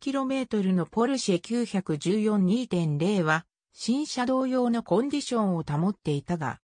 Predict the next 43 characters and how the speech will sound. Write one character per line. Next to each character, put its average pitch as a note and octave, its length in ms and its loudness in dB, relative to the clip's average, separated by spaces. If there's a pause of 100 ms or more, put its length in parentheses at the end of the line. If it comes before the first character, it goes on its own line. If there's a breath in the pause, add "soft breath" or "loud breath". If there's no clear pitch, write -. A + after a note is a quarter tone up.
思 G#3 300 2
う C4 60 0
よ B3 140 2
う G3 60 4
に F3+ 100 2
入 F3+ 240 0
札 B3+ 320 -4
が A3+ 140 2
伸 A3+ 100 2
び C4+ 140 0
ず A#3+ 100 -2
七 G3 280 2
百 F#3+ 280 -4
五 D3+ 160 0
十 A#3+ 240 -2
三 A3+ 300 0
万 B3 260 0
円 G3 220 2
で D#3+ 240 0 (180)
終 D#3+ 240 2
え A#3+ 60 0
て A#3+ 120 -4
し G3 200 -4
ま F#3+ 80 2
っ F#3+ 80 -4 (160)
た。 - 160 -6 (100)
一 F#3 160 0 (160)
方 C4+ 220 2
で F#3+ 120 0
二 D3+ 140 0
百 C#4 320 -4
五 C4 160 0
十 C4 300 -4
台 A#3+ 200 0
限 A#3+ 220 0
定 C4+ 260 0
モ B3 140 -2
デ G3+ 140 0
ル G3+ 100 2
の F3+ 140 2
千 A3+ 280 2
九 A#3+ 280 -2
百 - 320 -8